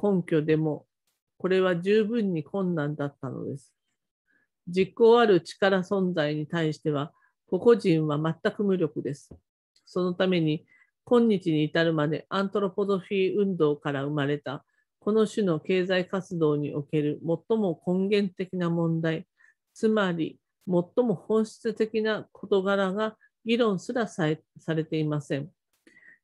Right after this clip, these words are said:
現実には何が問題だったのでしょうか。一般論ではなく、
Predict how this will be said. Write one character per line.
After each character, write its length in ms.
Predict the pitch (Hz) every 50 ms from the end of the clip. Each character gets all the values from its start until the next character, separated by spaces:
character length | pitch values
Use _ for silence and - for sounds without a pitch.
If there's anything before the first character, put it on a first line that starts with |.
| _ -
現 240 | 196 202 208 202 202
実 260 | 208 190 - - 208
に 120 | 202 202 196
は 120 | 170 156
何 260 | 165 190 220 262 247
が 120 | 202 175 156
問 240 | 156 160 160 165
題 160 | 170 165 165 170
だ 80 | 180
っ 100 | 175 175 -
た 120 | - 156
の 120 | 151 139
で 120 | 131 127 135
し 100 | - -
ょ 120 | 143 127
う 20 | -
か。 240 | _ - - 147 _ _ _ _ _ _ - - _ _ _ _ _ _ _ _ _ _ _ _ _ _ _ _ _ _ _ _ _ _ _ - 185
一 160 | 180 - -
般 260 | - 220 226 220 214
論 200 | 208 208 208 202
で 80 | 196 208
は 140 | 208 208 202
な 160 | 208 202 -
く、 260 | - 180 160 156 -